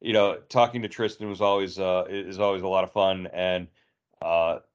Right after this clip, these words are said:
just to see the excitement, uh, really not, not just Tristan, but all these young guys, uh, just being so excited and energized by the fans that they were around, uh, all day Saturday. Uh, really just sort of gets you, like you said,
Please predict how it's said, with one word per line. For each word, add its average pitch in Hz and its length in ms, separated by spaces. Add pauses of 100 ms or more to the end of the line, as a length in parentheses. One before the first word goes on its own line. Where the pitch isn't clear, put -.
(240)
just - 360
to 117 140
see 123 220
the 120 120
excitement, 101 600
uh, 98 340
really 127 320
not, 120 420
not 139 200
just 123 180
Tristan, 107 320
but 95 180
all 117 260
these 104 220
young 101 200
guys, 98 400 (480)
uh, 95 300
just 95 200
being 113 220
so 110 220
excited 98 560
and 95 240
energized 104 680
by 98 160
the 95 80
fans 101 460
that 95 120
they 101 120
were 98 280
around, 98 440 (420)
uh, 90 60
all 92 340
day 95 160
Saturday. 90 640 (440)
Uh, 90 240
really 113 300
just 98 300
sort 98 180
of 92 260 (220)
gets 110 260
you, 101 320
like 104 220
you 104 60
said, 101 420